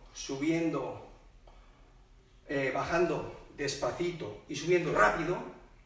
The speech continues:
como si fuera una explosión del suelo. Luego otras cinco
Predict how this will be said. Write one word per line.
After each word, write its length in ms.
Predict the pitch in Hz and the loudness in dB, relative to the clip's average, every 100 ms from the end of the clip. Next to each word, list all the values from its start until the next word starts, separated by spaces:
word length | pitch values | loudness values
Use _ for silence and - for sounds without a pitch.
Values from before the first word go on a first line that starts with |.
| - - | -20 -12
como 120 | - | -6
si 80 | 143 | -2
fuera 160 | 151 151 | 0 0
una 100 | 160 | 0
explosión 520 | 151 - 185 190 - | -2 0 2 2 0
del 120 | 143 | -2
suelo. 420 | - 202 - - - - - - - - - - - - | 4 4 4 -2 -10 -16 -20 -20 -20 -20 -20 -20 -12 0
Luego 260 | 196 170 | 4 4
otras 340 | 151 151 143 - | 2 0 -2 2
cinco 680 | 190 196 160 127 104 - | 2 2 -2 -4 -6 -10